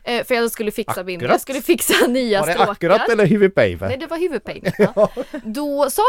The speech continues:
Speaker 1: de faktiskt som jobbade, eh, i fiolaffären att, eh, förra gången, tjugohundranio, när Alexander Rybak vann, då blev det en lite fiolexplosion.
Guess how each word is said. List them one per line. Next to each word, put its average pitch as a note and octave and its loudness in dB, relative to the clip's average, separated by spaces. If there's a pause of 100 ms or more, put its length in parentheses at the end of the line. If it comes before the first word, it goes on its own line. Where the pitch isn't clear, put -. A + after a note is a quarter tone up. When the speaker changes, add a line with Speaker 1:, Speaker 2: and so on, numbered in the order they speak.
Speaker 1:
de A#3+ 0
faktiskt G3 -4
som A3 -2
jobbade, A#3+ 0
eh, G3 -4
i A#3+ -2
fiolaffären F#3 0
att, - -12
eh, G3 -4
förra C#4 -4
gången, G#3+ -4
tjugohundranio, A3 -6
när F#3 -10
Alexander G3 -10
Rybak F#3+ -10
vann, D#4 -4
då A#3 -2
blev D#4+ -2
det E4+ -6
en E4 -8
lite E4 -8
fiolexplosion. C4+ -8